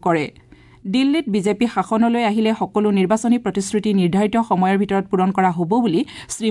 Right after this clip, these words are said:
মোদীয়ে আশ্বাস দিয়ে। সমাগত দিল্লী বিধানসভা নিৰ্বাচনৰ বাবে কংগ্ৰেছে ইয়াৰ নিৰ্বাচনী ইস্তাহাৰ প্ৰকাশ কৰিছে। দলৰ জ্যেষ্ঠ নেতা জয়ৰাম ৰমেশ আৰু পৱন খেৰাৰ লগতে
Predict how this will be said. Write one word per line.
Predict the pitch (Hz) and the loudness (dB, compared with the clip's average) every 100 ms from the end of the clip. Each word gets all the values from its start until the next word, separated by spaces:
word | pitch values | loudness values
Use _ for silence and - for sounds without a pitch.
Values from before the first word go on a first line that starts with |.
| 208 | 0
মোদীয়ে | 202 226 175 - 190 | 0 0 -2 -2 -4
আশ্বাস | 196 190 175 170 | -2 -4 -2 0
দিয়ে। | 170 156 - - - - - - - - - _ - - - - - _ - - - - - - | 0 0 -6 -20 -20 -20 -20 -14 -10 -10 -12 _ -20 -20 -20 -20 -20 _ -20 -20 -20 -20 -14 -2
সমাগত | 254 285 330 359 262 | 0 2 0 -2 0
দিল্লী | 214 208 196 | 2 2 2
বিধানসভা | 226 220 226 233 233 | 0 0 0 0 0
নিৰ্বাচনৰ | 185 190 196 196 196 | 0 -2 0 0 0
বাবে | 185 220 196 | -2 -2 0
কংগ্ৰেছে | 180 202 202 196 | 0 0 0 0
ইয়াৰ | 190 190 | 2 2
নিৰ্বাচনী | 190 220 247 247 214 | 0 0 0 0 0
ইস্তাহাৰ | - 185 202 196 | -2 -2 0 -2
প্ৰকাশ | 170 175 - | -2 -2 0
কৰিছে। | 170 170 165 - - - - - 196 | 0 0 -2 -4 -8 -20 -16 -4 0
দলৰ | 247 277 254 | 2 2 0
জ্যেষ্ঠ | 294 196 220 | -2 -2 0
নেতা | 208 208 202 | 0 0 0
জয়ৰাম | 185 180 202 214 | 0 0 2 2
ৰমেশ | 180 196 - - | 0 -2 -6 0
আৰু | 185 185 185 - - | 2 2 -2 -6 -4
পৱন | 196 233 262 | 0 0 0
খেৰাৰ | 233 185 190 190 | -2 0 2 2
লগতে | 175 226 170 | 0 0 -2